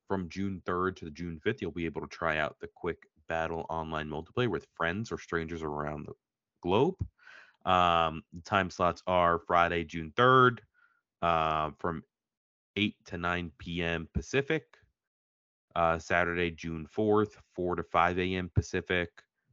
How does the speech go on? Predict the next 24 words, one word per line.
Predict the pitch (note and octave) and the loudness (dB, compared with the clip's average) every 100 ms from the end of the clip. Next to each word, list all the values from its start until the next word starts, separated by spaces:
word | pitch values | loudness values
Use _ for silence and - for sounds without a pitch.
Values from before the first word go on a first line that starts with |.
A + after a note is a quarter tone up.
| _ | _
twelve | - F#2 F2 E2 | -2 2 2 0
to | - | -4
one | D2+ D#2+ F2 | -4 -4 -4
P | - G2 | -4 -2
M | F#2+ F#2 - | -2 -2 -2
Pacific, | - - F2+ F#2 F2+ - | -2 -2 -4 -4 -6 -8
and | D2 - | -12 -10
eight | G#2+ - | -10 -10
to | - | -12
nine, | D#2 D#2 D2+ - _ _ _ - | -6 -6 -8 -14 _ _ _ -8
uh, | C#2+ _ | -8 _
P | E2+ | -6
M | D2 C#2+ | -6 -4
Pacific. | - - D2 C2 - _ - - - _ | -6 -6 -10 -12 -14 _ -20 -20 -20 _
Sunday, | - F#2 F2 | -2 2 2
June | E2 E2 E2 | 0 -4 0
fifth, | A#2 G2+ - | 4 4 2
four | - F#2 F2+ | -2 0 0
to | - | -4
five | - G2+ G2+ - | 2 4 4 2
P | A2+ | -2
M | G#2+ G2 | 0 0
Pacific, | - - G2+ - F#2+ F#2 _ _ | -2 0 -2 0 0 -2 _ _
twelve | F2 F#2 F2 F2 E2+ | -4 2 2 2 -2